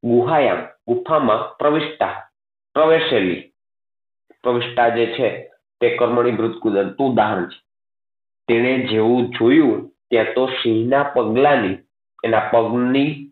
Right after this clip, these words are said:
છાપ જે છે ગુફામાં પ્રવેશેલી, પણ બહિર આગતા, બહાર આવેલી ન પ-, અપશ્યત, તેણે જોઈ ન હતી. અપશ્યત જે છે એ પણ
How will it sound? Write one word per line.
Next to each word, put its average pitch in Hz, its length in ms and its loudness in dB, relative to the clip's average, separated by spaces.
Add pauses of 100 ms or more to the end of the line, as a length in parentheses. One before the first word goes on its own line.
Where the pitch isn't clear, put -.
(180)
છાપ 139 340 0
જે 135 200 -2
છે 107 200 -2
ગુફામાં 113 840 -2 (320)
પ્રવેશેલી, 120 800 0 (760)
પણ 139 400 -2
બહિર 123 540 2
આગતા, 156 760 0 (220)
બહાર 131 360 2
આવેલી 156 640 4 (260)
ન 127 120 0 (160)
પ-, 160 340 -2
અપશ્યત, - 580 -2 (540)
તેણે 139 280 2
જોઈ 117 340 2
ન 127 100 2
હતી. 104 420 -2 (320)
અપશ્યત 123 580 -2
જે 123 120 0
છે 123 160 -2
એ 110 180 0
પણ 139 280 -2